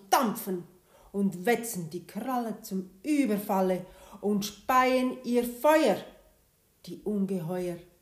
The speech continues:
Drum bleib, wo du bist, und lass sie in Ruh,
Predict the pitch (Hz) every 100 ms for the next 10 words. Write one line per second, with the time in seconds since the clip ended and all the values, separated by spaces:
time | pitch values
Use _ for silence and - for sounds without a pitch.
0 | _ _ _ _ - - - 196 190 160
1 | 202 254 269 285 - - - 170 170 -
2 | 349 349 - - - _ _ 160 160 156
3 | 180 196 190 - 180 - 165 165 196 269
4 | 269